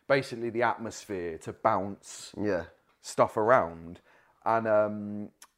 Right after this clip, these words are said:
Speaker 1: and funnily enough, his, he, a lot of his experiments were funded by J P Morgan, w-, which the banker, which we'll get onto a sec. And, you know, s-,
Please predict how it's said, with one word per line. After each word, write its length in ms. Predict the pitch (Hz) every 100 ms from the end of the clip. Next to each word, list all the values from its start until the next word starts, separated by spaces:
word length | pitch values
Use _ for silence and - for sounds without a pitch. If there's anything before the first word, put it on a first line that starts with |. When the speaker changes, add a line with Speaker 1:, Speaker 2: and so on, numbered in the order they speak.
| -
Speaker 1:
and 320 | 117 113 110
funnily 360 | - 143 135 120
enough, 320 | 127 104 -
his, 500 | 107 113 110 - - -
he, 160 | 113
a 180 | 101 98
lot 220 | 113 110
of 80 | 92
his 180 | 117 107
experiments 540 | 104 - 98 92 87
were 80 | -
funded 400 | - 101 92 87
by 160 | 92 92
J 240 | 104 90
P 140 | - 98
Morgan, 580 | 90 98 101 110 107
w-, 160 | 98 92 65
which 320 | 90 90 - 95
the 100 | 95 87 _ 90
banker, 440 | 90 92 98 98
which 220 | 104 -
we'll 120 | 95
get 160 | 92 85
onto 260 | 90 87 87
a 20 |
sec. 380 | - 98 - - - _ _ _
And, 500 | 104 107 107 107 104 -
you 120 | 131
know, 180 | 120 98
s-, 240 | 90 -